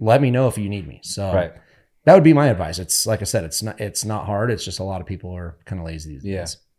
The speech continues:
Speaker 2: Mine will go towards that too. I think, uh, my m-, main two, like, advice would be just know that nothing's own,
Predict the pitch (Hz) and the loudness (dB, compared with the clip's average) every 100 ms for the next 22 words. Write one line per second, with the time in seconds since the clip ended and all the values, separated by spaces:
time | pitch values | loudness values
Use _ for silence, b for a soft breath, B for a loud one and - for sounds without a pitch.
0 | _ _ - 120 147 131 135 131 127 117 | _ _ -2 2 4 4 0 0 -2 -2
1 | 107 107 - 117 117 - 113 104 113 101 | -4 -6 -6 -4 -6 -6 -8 -6 -4 -4
2 | 92 80 b b b _ 107 110 117 - | -4 -8 b b b _ -4 -4 -6 -10
3 | _ _ _ - 113 107 104 - 117 107 | _ _ _ -6 -4 -4 -8 -8 -8 -6
4 | 101 101 92 92 - - 104 92 98 101 | -8 -8 -8 -10 -20 -12 -8 -2 -2 -2
5 | 104 95 104 98 95 92 _ _ - - | -8 -8 -6 -6 -8 -12 _ _ -20 -20
6 | _ _ _ _ _ _ - _ _ _ | _ _ _ _ _ _ -20 _ _ _
7 | _ _ - 143 131 123 127 113 110 110 | _ _ 2 4 4 2 2 0 0 -2
8 | 110 98 98 104 98 | -4 -4 -2 -4 -8